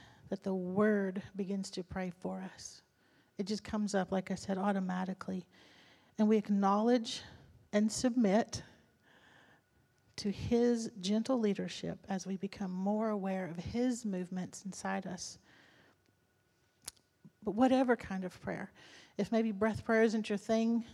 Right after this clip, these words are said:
um, there's so many more. Find one that fits your season and what you're going through. But pray every day. Make it a priority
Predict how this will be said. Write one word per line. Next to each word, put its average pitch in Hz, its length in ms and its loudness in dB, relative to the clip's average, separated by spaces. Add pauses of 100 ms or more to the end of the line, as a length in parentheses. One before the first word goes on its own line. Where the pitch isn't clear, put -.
(120)
um, 190 340 0 (1000)
there's 220 200 4
so 254 160 6
many 240 220 6
more. 190 340 0 (720)
Find 247 420 4
one 247 260 4
that - 120 -4
fits - 380 -2
your 220 220 4
season 190 640 -2
and 202 100 -4
what 202 160 0
you're 208 140 2
going 196 340 0
through. 185 360 -8 (1200)
But 208 200 -6
pray 262 240 4
every 226 220 2
day. 180 320 -6 (160)
Make 214 260 2
it 247 100 6
a 240 120 2
priority 190 720 -2